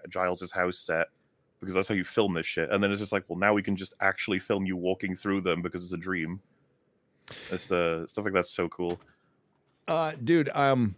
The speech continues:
Speaker 2: I walked through a lot of those sets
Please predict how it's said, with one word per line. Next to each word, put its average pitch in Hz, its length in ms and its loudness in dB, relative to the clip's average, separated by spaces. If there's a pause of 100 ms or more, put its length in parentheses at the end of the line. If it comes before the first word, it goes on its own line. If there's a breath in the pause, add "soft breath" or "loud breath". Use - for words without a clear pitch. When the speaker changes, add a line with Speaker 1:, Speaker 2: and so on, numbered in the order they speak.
(800)
Speaker 2:
I 160 100 4
walked 165 260 6
through 202 320 6
a 123 80 6
lot 110 220 6
of 104 80 2
those 95 180 6
sets - 460 -2